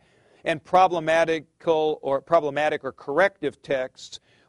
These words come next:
which deal with specific problems among the Jews or in the early church.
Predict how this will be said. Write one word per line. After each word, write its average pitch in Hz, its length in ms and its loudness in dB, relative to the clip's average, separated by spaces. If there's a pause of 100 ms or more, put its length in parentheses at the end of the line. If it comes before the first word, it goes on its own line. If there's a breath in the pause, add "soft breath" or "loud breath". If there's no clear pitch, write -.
which 151 240 -4
deal 180 220 -2
with 165 160 -4
specific - 680 -8
problems 156 680 0
among 151 400 -2
the 139 120 -4
Jews 156 560 -8
or 147 160 -4
in 156 240 -8
the 151 160 -4
early 135 280 -4
church. - 560 -4